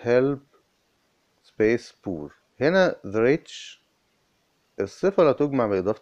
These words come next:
الاس طبعًا زي ما احنا عارفين، لكن ممكن أجمعها بطريقتين زي ما قلنا قبل كده،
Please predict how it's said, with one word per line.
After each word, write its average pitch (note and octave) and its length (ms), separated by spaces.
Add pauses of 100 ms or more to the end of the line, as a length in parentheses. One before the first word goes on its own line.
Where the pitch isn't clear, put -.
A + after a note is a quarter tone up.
الاس - 280
طبعًا G2+ 360
زي E2 120
ما F2 80
احنا F#2 160
عارفين، A#2+ 520
لكن A#2+ 400
ممكن B2 280
أجمعها B2+ 600
بطريقتين A2+ 760
زي F#2 160
ما F2+ 100
قلنا G#2+ 180
قبل D#2+ 160
كده، B2+ 320